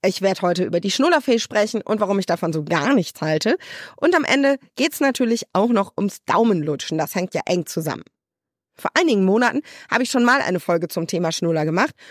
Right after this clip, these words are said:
und auch auf Insta viel darüber gesprochen und das hat hohe Wellen geschlagen und ganz viele Fragen bei euch aufgeworfen. Und die habe ich gesammelt und diese Woche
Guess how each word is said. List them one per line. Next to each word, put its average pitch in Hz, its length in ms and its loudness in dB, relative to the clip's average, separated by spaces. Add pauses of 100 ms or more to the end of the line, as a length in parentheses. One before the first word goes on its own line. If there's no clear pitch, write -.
(160)
und - 140 -2
auch 202 60 2
auf 220 100 -4
Insta 269 320 0
viel 294 240 0
darüber 220 260 2
gesprochen 170 520 -4
und 175 120 -4
das - 140 -8
hat 202 240 -2
hohe 196 340 2
Wellen 190 260 2
geschlagen 180 540 2
und 170 160 -4
ganz 220 240 0
viele 190 200 -4
Fragen 196 300 2
bei 160 120 0
euch - 200 -6
aufgeworfen. 170 600 -2 (400)
Und 233 120 0
die 311 80 2
habe 247 120 0
ich - 80 -8
gesammelt 214 580 2 (320)
und 185 160 -2
diese 311 220 2
Woche 254 340 4